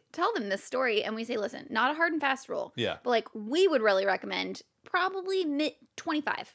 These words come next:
Speaker 2: Wait
Speaker 1: Yeah.
Speaker 2: till you're twenty-five, and then you can go full,
Speaker 1: No, no,
Speaker 2: not your
Speaker 1: that's what I'm s-,
Speaker 2: face,
Speaker 1: no, that's what I'm
Speaker 2: but
Speaker 1: saying. Those are my
Speaker 2: neck,
Speaker 1: rules.
Speaker 2: you can go full neck to toe tattoos."
Speaker 1: Here's, I got it.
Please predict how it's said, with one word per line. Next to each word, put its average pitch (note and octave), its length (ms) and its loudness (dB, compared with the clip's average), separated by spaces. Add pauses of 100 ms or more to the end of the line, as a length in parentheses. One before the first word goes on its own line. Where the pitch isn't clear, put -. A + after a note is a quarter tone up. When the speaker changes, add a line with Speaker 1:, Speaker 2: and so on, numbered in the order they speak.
Speaker 2:
Wait E4 120 0
Speaker 1:
Yeah. - 60 4
Speaker 2:
till G#4 100 0
you're G4+ 100 0
twenty-five, D4 600 0 (340)
and C#4 160 4
then G4 140 2
you F4+ 100 -2
can C#4 160 2
go A3 140 2
full, D#4 720 0 (1080)
Speaker 1:
No, - 60 2
no, A#3+ 120 8
Speaker 2:
not D#4+ 120 8
your - 80 4
Speaker 1:
that's - 100 0
what D4+ 100 10
I'm - 40 4
s-, - 80 2
Speaker 2:
face, - 140 -10
Speaker 1:
no, F3+ 100 0
that's G4 120 4
what E4+ 40 10
I'm E4 60 12
Speaker 2:
but D#4+ 60 12
Speaker 1:
saying. F#3+ 160 2
Those D3+ 180 2
are - 20 -4
my D4 60 4
Speaker 2:
neck, D4 120 10
Speaker 1:
rules. D#3+ 200 4
Speaker 2:
you D#4+ 100 4
can F#4+ 140 2
go B3 120 8
full C#4+ 280 2
neck C#4+ 240 2
to D4+ 100 -4
toe C#4 240 4
tattoos." A#3+ 680 2
Speaker 1:
Here's, E3 260 2 (260)
I C#3 80 0
got G2 220 0
it. E2+ 80 -8